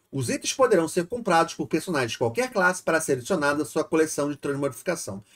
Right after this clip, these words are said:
Lembre-se de que somente a classe apropriada poderá usar as aparentes transmogrificação dos conjuntos de armas e armaduras.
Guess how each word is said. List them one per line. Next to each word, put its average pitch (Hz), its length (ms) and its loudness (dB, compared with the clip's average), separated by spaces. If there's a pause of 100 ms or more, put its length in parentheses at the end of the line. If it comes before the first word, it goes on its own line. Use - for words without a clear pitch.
(180)
Lembre-se 311 540 4
de 233 140 -8
que 165 120 0
somente 202 480 0
a 202 40 0
classe 143 260 -2
apropriada 180 600 0 (240)
poderá 202 480 6
usar 170 240 2
as 160 120 0
aparentes 175 520 0
transmogrificação 135 800 0
dos 175 160 -2
conjuntos 156 420 -2
de 180 80 0
armas 151 220 2
e 156 40 -4
armaduras. 156 480 -2